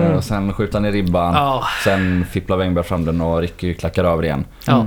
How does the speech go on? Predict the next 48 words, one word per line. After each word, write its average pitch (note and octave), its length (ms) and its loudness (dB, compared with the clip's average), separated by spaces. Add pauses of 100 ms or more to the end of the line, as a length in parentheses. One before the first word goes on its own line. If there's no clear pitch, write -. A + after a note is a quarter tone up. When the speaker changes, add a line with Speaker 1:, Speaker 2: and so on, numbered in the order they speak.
Speaker 2:
Eh, F2+ 280 2
och G#2 300 0
Speaker 1:
Ligger D3 160 6
Speaker 2:
då, D3 60 4
Speaker 1:
framför E3+ 300 2
och C#3 60 4
Speaker 2:
ja, C#3 40 2
men C#3 140 2
det D3 60 4
är C3+ 40 2
också C3 40 0
Speaker 1:
klackar C3+ 140 2
Speaker 2:
lite A#2 120 -2
så, - 60 4
när A2 80 6
Speaker 1:
över. A2+ 120 2
Speaker 2:
man A2 420 2 (240)
ser A#2+ 240 2
att A#2 100 -2
vi A#2 60 0
inte A2+ 140 0
gör G#2+ 80 4
mål G2 340 2
där, G2 300 4
då G2 260 2
kände F#2 300 0
man F#2 100 0
ju F#2+ 60 0
direkt F#2+ 360 -4
att F2+ 300 -4 (480)
Speaker 1:
Det - 60 -4
här B2+ 80 0
kommer B2 160 0
gå A2 60 -4
åt - 80 -8
helvete. F#2 260 -6 (140)
Speaker 2:
ja, A#2 400 2
f-, - 200 -12
eller G#2+ 200 2
om A2 140 2
vi A2+ 60 2
inte A#2+ 120 -2
gör A2+ 60 2
mål A2+ 180 2
på G#2 120 -2
det F#2 60 0
där, A2 180 4
då G2+ 160 0